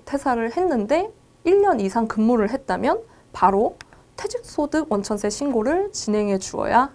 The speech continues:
합니다. 자, 그렇다면 퇴직금은 도대체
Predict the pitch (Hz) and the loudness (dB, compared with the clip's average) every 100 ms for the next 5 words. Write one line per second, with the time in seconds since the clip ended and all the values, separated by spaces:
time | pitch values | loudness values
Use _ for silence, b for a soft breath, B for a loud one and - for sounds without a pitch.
0 | - 269 233 175 - - - _ B B | -10 -4 -2 -2 -8 -12 -14 _ B B
1 | B - b b b b b - - - | B -20 b b b b b -6 -6 -6
2 | - 339 330 269 311 196 - - - 453 | 2 2 2 0 0 0 -6 -20 -8 -2
3 | 480 480 339 330 220 190 254 220 | -2 0 0 2 0 0 0 0